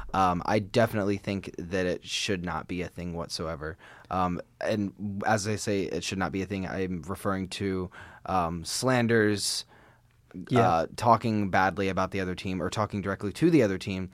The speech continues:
Speaker 1: uh,
Speaker 2: Mm-hmm.
Speaker 1: saying "G G, easy."
Speaker 2: Oh my
Speaker 1: Like,
Speaker 2: God. We'll get
Speaker 1: that,
Speaker 2: into that, yeah.
Speaker 1: yeah. <laughs> But that's, that's,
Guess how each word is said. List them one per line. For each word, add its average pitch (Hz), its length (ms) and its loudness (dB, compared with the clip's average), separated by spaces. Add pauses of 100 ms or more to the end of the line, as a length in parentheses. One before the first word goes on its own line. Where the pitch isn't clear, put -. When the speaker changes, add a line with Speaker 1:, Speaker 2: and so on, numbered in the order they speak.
(280)
Speaker 1:
uh, 120 240 4
Speaker 2:
Mm-hmm. 110 160 0
Speaker 1:
saying 113 280 2
"G 139 240 6
G, 127 140 4 (140)
easy." 127 720 2
Speaker 2:
Oh 120 160 4
my 117 100 4
Speaker 1:
Like, 104 60 -2
Speaker 2:
God. 113 340 2
We'll 131 180 6
get 113 120 6
Speaker 1:
that, 117 80 2
Speaker 2:
into 113 120 2
that, 113 260 -2
yeah. 101 280 0 (180)
Speaker 1:
yeah. 156 60 0
<laughs> - 40 -6
But 113 240 4
that's, 120 440 2
that's, 113 300 2